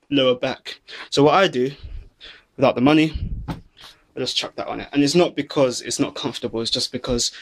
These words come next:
when you're playing something like Killzone or something like Dead Space, it can, when the loud sounds come out, it really does do your back in and you can't really concentrate.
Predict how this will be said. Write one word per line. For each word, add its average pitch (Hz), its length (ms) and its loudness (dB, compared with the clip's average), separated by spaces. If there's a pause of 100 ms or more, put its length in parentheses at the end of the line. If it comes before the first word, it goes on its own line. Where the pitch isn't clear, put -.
when 139 120 4
you're 131 80 2
playing 131 260 0
something 123 360 -6
like 113 180 -6
Killzone 117 580 -2 (520)
or 117 460 2 (300)
something 131 360 0
like 113 200 -6 (240)
Dead 127 200 0
Space, - 520 -4 (1200)
it 131 140 -4
can, 123 320 0 (200)
when 135 300 0
the 127 60 4
loud 131 340 4
sounds 120 360 -4
come 127 240 -2
out, 117 240 -2
it 107 140 -4
really 139 260 4
does 120 300 -4
do 131 160 -4
your 120 160 -2
back 117 300 -4
in 117 160 -6
and 117 160 -6
you 110 80 -10
can't 92 200 -8
really 98 100 -8
concentrate. 110 640 -6